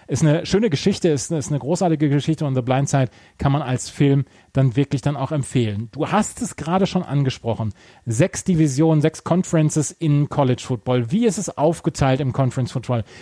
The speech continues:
Weil eins, eine der Sachen, die mich kolossal am College Football nerven, ist,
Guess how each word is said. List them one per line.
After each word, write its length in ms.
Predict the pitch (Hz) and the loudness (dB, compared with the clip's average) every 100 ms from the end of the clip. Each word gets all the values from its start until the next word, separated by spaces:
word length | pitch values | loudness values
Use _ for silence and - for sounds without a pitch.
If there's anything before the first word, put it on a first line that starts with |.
| - | -4
Weil 180 | 151 156 - | -2 -2 0
eins, 320 | 175 277 247 | 0 2 0
eine 240 | 175 208 | 0 2
der 140 | 196 165 | 4 4
Sachen, 260 | 160 160 | 2 2
die 100 | 135 | 2
mich 240 | 143 135 - _ - - | 2 0 -6 _ -20 -8
kolossal 580 | - 226 285 - 180 190 | -2 0 0 0 0 0
am 120 | 147 | 0
College 260 | 185 202 - | -2 -2 -4
Football 360 | 175 - 160 | -10 0 2
nerven, 340 | 147 170 - 131 | 2 0 -2 -2
ist, 240 | 165 - | -2 -4